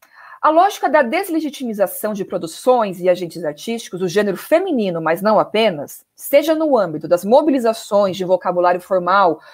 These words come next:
próximo ao que culturalmente se delimita como universo feminino, seja pela identidade de gênero desses agentes, é algo largamente apontado por Nochlin e Pollock. A primeira em seu artigo inaugural dos estudos de arte e feminismo na academia, onde disseca as estruturas de formação do agente artista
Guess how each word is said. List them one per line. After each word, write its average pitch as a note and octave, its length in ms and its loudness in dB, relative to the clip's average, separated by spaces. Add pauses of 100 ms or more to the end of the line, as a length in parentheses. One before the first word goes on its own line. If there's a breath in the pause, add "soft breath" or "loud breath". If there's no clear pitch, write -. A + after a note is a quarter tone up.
(200 loud breath)
próximo G#3 460 4
ao F3 80 0
que - 100 -4
culturalmente A3 960 -2
se F#3 140 -10
delimita F#3+ 460 -4
como C4 200 -8
universo F#3+ 460 2
feminino, E3+ 680 -8 (320 loud breath)
seja G3 240 0
pela F#3+ 200 -2
identidade F#3+ 580 0
de F#3+ 140 -6
gênero F#3+ 400 0
desses E3 280 -4
agentes, F#3+ 640 -6 (340 loud breath)
é A#3+ 120 4
algo B3 260 6
largamente C#4 580 4
apontado B3 540 -2
por A#3 180 -6
Nochlin A#3 500 -4
e F#3+ 40 -16
Pollock. - 580 -2 (400 loud breath)
A C#4 120 2
primeira B3+ 340 2
em F#3 60 -6
seu G#3 200 0
artigo G3+ 340 -2
inaugural F#3+ 600 4
dos E3+ 160 -4
estudos F3 420 -8
de E3 80 -6
arte D#3+ 220 2
e - 60 -20
feminismo E3+ 420 -8
na D#3+ 80 -8
academia, D#3+ 720 -4
onde G3+ 240 -2
disseca A3 600 2
as F3+ 80 0
estruturas F3+ 480 -4
de F#3 80 -16
formação F#3+ 580 0
do F3+ 140 2
agente E3+ 360 -2
artista F3 600 -6